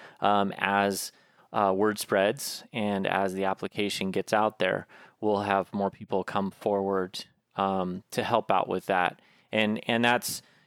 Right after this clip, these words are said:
you know, translating things like the user help files, user documentation, and then, like I mentioned, all the menus and buttons and every little bit of text that's in the application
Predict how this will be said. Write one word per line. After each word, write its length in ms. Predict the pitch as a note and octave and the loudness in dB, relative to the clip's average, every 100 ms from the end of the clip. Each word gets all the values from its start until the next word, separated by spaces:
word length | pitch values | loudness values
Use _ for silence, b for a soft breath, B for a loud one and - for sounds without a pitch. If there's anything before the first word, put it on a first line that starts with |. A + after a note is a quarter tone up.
| b | b
you 80 | A2 | -2
know, 320 | G2+ G2 F#2+ | 2 2 0
translating 720 | - - A#2 A#2 A2 G#2+ G2+ G2 | -6 0 0 2 0 0 2 -2
things 400 | - G2+ G2 F#2+ | -4 -4 -2 -2
like 320 | F#2 F#2 F2+ - - | 0 0 -4 -12 -10
the 200 | F#2+ E2+ | -8 -6
user 420 | G#2 G#2+ G2+ F#2+ | -6 -4 -2 -4
help 340 | - G2+ G2 | -2 -2 -2
files, 420 | - G2 F#2 F#2 | 0 2 2 0
user 260 | F#2+ F#2 F#2+ | -4 -4 -2
documentation, 960 | F#2 F2 - F#2+ F2+ F#2+ F#2+ - F#2 F#2 - - _ _ _ _ _ - | -2 -2 -4 -6 -6 -6 -8 -6 -6 -6 -14 -20 _ _ _ _ _ -8
and 140 | - G2 | -4 -2
then, 160 | F#2 | 0
like 220 | F2+ F#2 F#2 | -2 -2 -2
I 60 | |
mentioned, 520 | F2+ F2 F2+ F2+ F2+ - | -4 -6 -6 -8 -10 -4
all 140 | F#2+ F2+ | -2 0
the 100 | F2+ | -2
menus 480 | F#2 F#2+ F2+ F2+ | -2 -2 -2 -4
and 140 | G2 F2+ | -4 0
buttons 340 | F#2 F2 F#2 | 0 0 -4
and 140 | F#2 G2 | -4 -2
every 320 | G2+ D3 D3 | -2 -2 -2
little 200 | C3+ B2+ | 0 0
bit 180 | A#2 A#2+ | 0 -2
of 120 | G2 | -2
text 460 | - F#2+ - - | -2 -2 -2 -8
that's 180 | G2+ F#2 | -8 -4
in 100 | G2+ | -4
the 120 | G2 | -2
application 760 | F#2 F#2 F#2 G#2+ G#2 - F#2 F2 | -2 -2 -4 -2 -2 -4 -6 -6